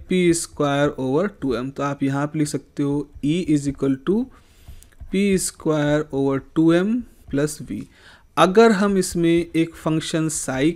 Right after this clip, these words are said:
को दोनों तरफ मल्टीप्लाई कर दें तो इससे हम पे कोई फ़र्क नहीं पड़ेगा, ये हो गया। Now this is what? This is equation number eight। अब यहाँ पर पी स्क्वायर साई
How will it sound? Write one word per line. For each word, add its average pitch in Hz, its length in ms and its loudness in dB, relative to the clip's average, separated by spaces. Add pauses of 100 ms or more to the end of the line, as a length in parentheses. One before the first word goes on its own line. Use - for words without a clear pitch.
(100)
को 170 100 2
दोनों 139 560 0
तरफ 165 320 0
मल्टीप्लाई 143 560 0
कर 139 200 -4
दें 170 240 -2 (520)
तो - 60 -12
इससे 175 280 0
हम 151 180 0
पे 147 160 -2
कोई 139 300 -2
फ़र्क 147 300 0
नहीं 156 140 2
पड़ेगा, 160 400 0
ये 139 260 -2
हो 135 180 0
गया। 151 240 -2 (1040)
Now 156 140 6
this 165 200 4
is 170 100 0
what? 151 260 4
This 135 140 -4
is 139 80 -2
equation 143 380 -2
number 143 280 -2
eight। 196 260 6 (340)
अब 190 160 8
यहाँ 190 300 8
पर 202 80 6 (120)
पी 196 200 4
स्क्वायर 190 380 4
साई 185 340 4